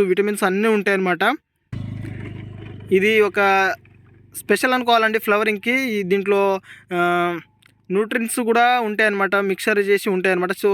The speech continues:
చాలా మంచి ప్రోడక్ట్ విజయం ప్లస్ అనేది విజయశ్రీ అగ్రో కెమికల్స్ వాళ్ళది, అంటే స్వర్ణఫల్ మీకు ఐడియా ఉంటుంది కదా, వాళ్ళదే అనమాట ఇది.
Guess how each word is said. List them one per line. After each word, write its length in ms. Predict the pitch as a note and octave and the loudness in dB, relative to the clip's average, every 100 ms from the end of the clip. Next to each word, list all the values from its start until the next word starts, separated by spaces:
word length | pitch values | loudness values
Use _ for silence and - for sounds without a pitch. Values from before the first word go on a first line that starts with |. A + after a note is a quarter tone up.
| F#3+ G3+ | 0 0
చాలా 180 | F#3+ G3+ | 0 0
మంచి 300 | G3 G#3+ B3+ | -4 -4 -6
ప్రోడక్ట్ 460 | - G#3 G#3+ G3 | -2 -2 -2 -4
విజయం 360 | G3 F#3+ F3 G3+ | -4 -2 0 0
ప్లస్ 180 | G3 F3+ | -2 -2
అనేది 280 | F#3 F#3 G3+ A3+ | -2 0 0 0
విజయశ్రీ 460 | F3 G#3 G3+ G#3+ A3 | 0 0 0 -2 0
అగ్రో 280 | F#3 F#3+ G#3 | 0 0 -2
కెమికల్స్ 420 | F#3+ F3+ F#3+ G3 | -4 -4 -4 -2
వాళ్ళది, 240 | F3+ F#3 | -2 0
అంటే 200 | F#3 G3+ G3 | 0 0 0
స్వర్ణఫల్ 480 | F3+ F#3 F#3+ G#3+ A3+ | 0 0 0 0 -2
మీకు 220 | G3+ F#3 F3+ | -2 -2 -2
ఐడియా 160 | F#3+ G3+ | 0 -2
ఉంటుంది 260 | G3 F#3 | 0 0
కదా, 160 | F#3 G#3 F3+ | 0 2 2
వాళ్ళదే 280 | F#3+ G3+ | 2 2
అనమాట 260 | F#3+ F3+ E3+ | 0 0 0
ఇది. 180 | F3 | 0